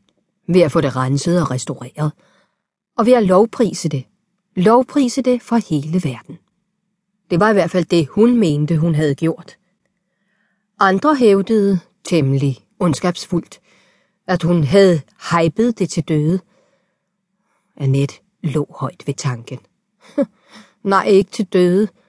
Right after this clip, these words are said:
Hun havde givet det nyt liv. Rembrandts maleri havde ikke været vist offentligt i mere end halvtreds år, men havde været gemt af vejen i en støvet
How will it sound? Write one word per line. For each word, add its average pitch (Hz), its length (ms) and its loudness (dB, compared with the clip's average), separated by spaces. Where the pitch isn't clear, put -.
Hun 226 120 4
havde 240 180 6
givet 208 240 0
det 202 100 2
nyt 202 240 -2
liv. 226 240 -2
Rembrandts 214 640 0
maleri 202 480 0
havde 185 240 0
ikke 151 160 -2
været 202 240 0
vist - 360 -6
offentligt 185 580 -2
i 190 60 -2
mere 180 420 -2
end 175 100 0
halvtreds 147 560 -8
år, - 300 -6
men 190 140 2
havde 180 220 4
været 160 200 2
gemt 156 200 0
af 156 120 -2
vejen 170 380 -2
i 156 100 0
en 127 120 -8
støvet 165 560 -2